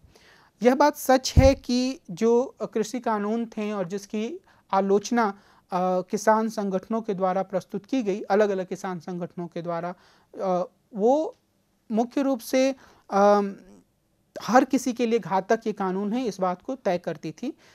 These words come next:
लेकिन इस बात से भी इनकार नहीं किया जा सकता कि इस कानून में ज़्यादा सक्रिय रूप से जो, अ, किसान आंदोलन थे, जो किसान संगठन जो सम्मिलित हुए, वो अमीर किसान, अ, अ, क्षेत्रों से थे, यानी कि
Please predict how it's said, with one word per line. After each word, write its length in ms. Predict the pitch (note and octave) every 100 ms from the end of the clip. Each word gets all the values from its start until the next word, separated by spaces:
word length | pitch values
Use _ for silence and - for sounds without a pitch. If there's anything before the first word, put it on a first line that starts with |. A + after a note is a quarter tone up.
| _ -
लेकिन 180 | G#3+ C4+
इस 160 | C4+ -
बात 160 | A#3+
से 140 | A3+ C#4
भी 100 | D4
इनकार 360 | C4+ A3+ A3
नहीं 200 | G#3 G#3+
किया 220 | A3 G#3+
जा 80 | G3
सकता 400 | F#3 F#3+ - A#3
कि 240 | A#3+ A3+ A#3+
इस 240 | B3+ G#3+
कानून 380 | - G#3+ G#3 A#3
में 220 | A#3+ A3
ज़्यादा 560 | F3+ F3+ F3+ A#3+ A3 - - _ -
सक्रिय 560 | - A3+ A3 B3 C#4+
रूप 200 | B3+ F#3+
से 280 | - A3 E4+ - _ _
जो, 260 | F3+ A3 A3+
अ, 300 | G#3+ G3 G3
किसान 460 | G3 A3 A#3 A#3+
आंदोलन 480 | A#3+ G3 G3 G3+ G#3+ G3
थे, 100 | A3+ E4+ _ _ -
जो 100 | G3
किसान 400 | A3+ A#3 A#3 B3
संगठन 540 | C4 A3 G3+ G3 A#3+ A3
जो 100 | G#3
सम्मिलित 480 | G#3 G3 A3+ -
हुए, 240 | G#3 G#3+ D#4 _ _ G3+
वो 80 |
अमीर 340 | A#3+ A3+ G#3+ B3
किसान, 400 | A3 G#3+ G#3 C#4+ -
अ, 300 | - F3+ F#3 F3+ _ _ E3
अ, 140 | F#3+ E3+ - A3 _ _ - - - _ _
क्षेत्रों 380 | - A3+ - A3
से 160 | G3 G3
थे, 140 | -
यानी 240 | G3 G3+ G3+
कि 180 | A3